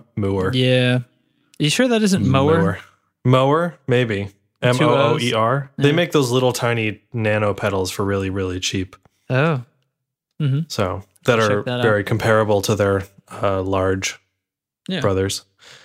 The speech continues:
Speaker 1: But, uh, yeah, so they send you one at a time. You keep it as long as you want, and it's awesome. And we are loving it.
Speaker 2: Yeah. You can
Speaker 1: I
Speaker 2: go
Speaker 1: just,
Speaker 2: to,
Speaker 1: uh,
Speaker 2: oh, no, sorry. No, no, I'm
Speaker 1: Oh,
Speaker 2: doing
Speaker 1: no,
Speaker 2: this
Speaker 1: no, no.
Speaker 2: first.
Speaker 1: Oh, yeah, do it
Speaker 2: I'm
Speaker 1: up.
Speaker 2: doing this first. Uh,
Speaker 1: I'm not gonna stop you
Speaker 2: we can
Speaker 1: again.
Speaker 2: go to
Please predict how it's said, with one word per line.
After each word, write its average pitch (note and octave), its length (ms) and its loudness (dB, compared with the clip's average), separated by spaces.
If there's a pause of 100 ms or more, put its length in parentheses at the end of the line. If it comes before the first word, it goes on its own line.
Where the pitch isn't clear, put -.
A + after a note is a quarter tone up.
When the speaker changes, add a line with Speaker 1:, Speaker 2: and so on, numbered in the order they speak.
(120)
Speaker 1:
But, B2 200 0
uh, B2+ 260 2 (480)
yeah, E3+ 180 2
so - 140 -2
they C3 80 2
send C#3+ 160 0
you C#3 80 4
one D3+ 120 4
at D3 80 0
a C3+ 60 -6
time. D3 200 2
You C#3 60 -2
keep C#3 180 0
it - 20 0
as B2+ 100 0
long C3+ 160 4
as A#2+ 120 2
you A2+ 60 -2
want, C3+ 220 0
and A#2 80 0
it's A2 120 -4
awesome. C3 540 -2
And A2+ 520 0
we C#3 260 2
are G#2 120 2
loving F#2+ 300 -2
it. A#2 240 -4 (500)
Speaker 2:
Yeah. F#3 200 -8 (460)
You F3 140 2
can A3 100 4
Speaker 1:
I C3+ 100 4
Speaker 2:
go C#3+ 100 4
Speaker 1:
just, C3+ 240 0
Speaker 2:
to, F3+ 220 2
Speaker 1:
uh, B2 220 2
Speaker 2:
oh, D#3+ 120 0
no, E3 160 0
sorry. B2 340 -2 (160)
No, C3 240 0
no, E3+ 240 0
I'm E3+ 80 2
Speaker 1:
Oh, D#3+ 60 4
Speaker 2:
doing D3 120 2
Speaker 1:
no, F3 80 2
Speaker 2:
this E3+ 100 0
Speaker 1:
no, F#3 80 2
no. C3+ 60 0
Speaker 2:
first. - 280 -6 (500)
Speaker 1:
Oh, F#3 300 0
yeah, F#3+ 120 -2
do G3+ 160 -2
it A#3+ 40 2
Speaker 2:
I'm A#3+ 60 2
Speaker 1:
up. - 40 2
Speaker 2:
doing A#3+ 160 2
this A#3+ 160 0
first. A#2 320 -2 (420)
Uh, D3 360 0 (220)
Speaker 1:
I'm D#3 100 0
not F3 180 0
gonna C#3 140 -2
stop C#3+ 320 -2
you F#2 200 -6 (140)
Speaker 2:
we F#3+ 220 2
can A3+ 100 0
Speaker 1:
again. A3 100 2
Speaker 2:
go G3+ 200 2
to E3+ 600 0